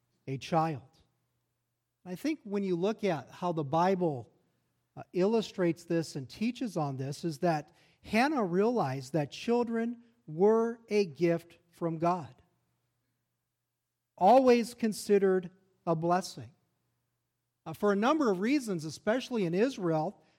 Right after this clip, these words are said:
uh, remember back in Genesis three fifteen, there was a promise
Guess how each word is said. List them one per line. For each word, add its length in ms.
uh, 80
remember 480
back 280
in 120
Genesis 480
three 240
fifteen, 540
there 120
was 140
a 60
promise 680